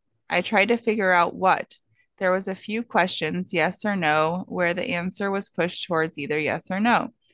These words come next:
And then it seemed to pull reluctantly away to the other answer.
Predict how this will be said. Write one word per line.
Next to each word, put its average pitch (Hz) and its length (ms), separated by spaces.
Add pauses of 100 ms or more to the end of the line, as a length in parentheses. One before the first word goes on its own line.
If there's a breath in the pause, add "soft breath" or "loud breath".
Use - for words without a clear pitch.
(140)
And 170 200
then 170 120
it 226 140
seemed 190 260
to 180 80
pull 185 380
reluctantly 190 760
away 165 380
to - 200
the 175 160
other - 300
answer. - 540